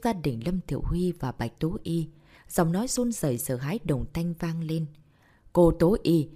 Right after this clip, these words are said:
nhà họ Diệp chúng tôi xin lỗi cô. Cô Tố Y, nhà họ Diệp chúng tôi xin lỗi cô." Khi Diệp Nhai dứt lời, không khí ở trong phòng bệnh đông cứng ngay lập tức. Thẩm Thái Công và những người còn lại không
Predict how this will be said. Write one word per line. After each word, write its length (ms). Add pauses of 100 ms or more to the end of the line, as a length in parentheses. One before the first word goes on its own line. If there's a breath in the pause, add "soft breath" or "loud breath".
(160 loud breath)
nhà 140
họ 140
Diệp 240
chúng 180
tôi 180
xin 280
lỗi 280
cô. 260 (400 loud breath)
Cô 140
Tố 300
Y, 240 (240)
nhà 140
họ 200
Diệp 260 (180)
chúng 240
tôi 300
xin 260
lỗi 180 (100)
cô." 260 (560 soft breath)
Khi 180
Diệp 260
Nhai 280
dứt 280
lời, 320 (200)
không 260
khí 260
ở 80
trong 240
phòng 300
bệnh 300
đông 160
cứng 380
ngay 140
lập 180 (100)
tức. 140 (680 soft breath)
Thẩm 160
Thái 180
Công 260
và 160
những 220
người 160
còn 300
lại 200
không 220